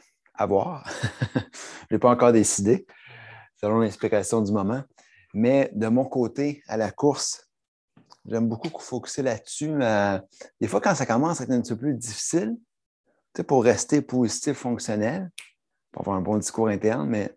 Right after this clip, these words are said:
juste le fait de focuser sur les matériels de course, ça nous empêche d'avoir des mauvaises pensées. Donc, une, des fois, une fois de temps en temps, je focus un, deux, trois, un, deux, trois. Ça permet de retrouver un bon rythme.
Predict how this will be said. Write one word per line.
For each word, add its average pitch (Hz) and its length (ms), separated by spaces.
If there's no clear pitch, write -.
juste 277 160
le 160 60
fait 170 120
de 117 160
focuser - 640
sur 123 100
les 113 60
matériels 123 320
de 110 80
course, 175 240
ça 123 60
nous 117 100
empêche 135 300
d'avoir 107 280
des 98 320
mauvaises - 300
pensées. 98 520
Donc, - 160
une, 98 180
des 104 80
fois, 143 140
une 135 60
fois 139 80
de - 40
temps 123 200
en 117 60
temps, - 240
je - 80
focus - 520
un, 127 200
deux, 104 200
trois, 104 340
un, 131 160
deux, 110 200
trois. 131 340
Ça 120 100
permet 104 280
de 92 220
retrouver 127 540
un 123 100
bon 110 200
rythme. 107 440